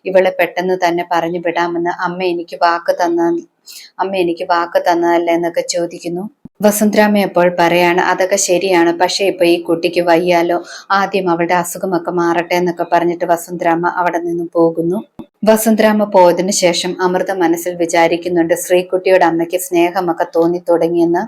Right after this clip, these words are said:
പിന്നീട് കാണിക്കുന്നത് ശ്യാമ പാട്ട് പ്രാക്ടീസ് ചെയ്യുകയാണ്, കൂടെ അഖിലുമുണ്ട്. പെട്ടെന്ന് അവിടേക്ക് ജി കെ സാർ വരുന്നുണ്ട്. ജി കെ സാറിനെ കാണുന്നതും അഖിൽ പറയുന്നുണ്ട് ശ്യാമയെ വിളിക്കണമെന്നൊക്കെ.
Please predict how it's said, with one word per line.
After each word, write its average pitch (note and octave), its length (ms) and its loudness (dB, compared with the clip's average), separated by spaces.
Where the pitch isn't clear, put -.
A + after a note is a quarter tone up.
പിന്നീട് A#3 340 6
കാണിക്കുന്നത് F3+ 680 2
ശ്യാമ F#3 420 2
പാട്ട് F3+ 380 2
പ്രാക്ടീസ് F3 560 0
ചെയ്യുകയാണ്, E3+ 680 0
കൂടെ F3 300 2
അഖിലുമുണ്ട്. E3+ 840 2
പെട്ടെന്ന് A3+ 340 6
അവിടേക്ക് F#3 360 2
ജി F#3 300 -2
കെ F#3 80 2
സാർ F#3+ 280 -4
വരുന്നുണ്ട്. F3 600 -2
ജി F#3 320 -2
കെ F#3+ 60 0
സാറിനെ F#3 440 2
കാണുന്നതും F3 680 0
അഖിൽ F3+ 300 -2
പറയുന്നുണ്ട് F3 540 0
ശ്യാമയെ F3 420 -2
വിളിക്കണമെന്നൊക്കെ. F3 800 -6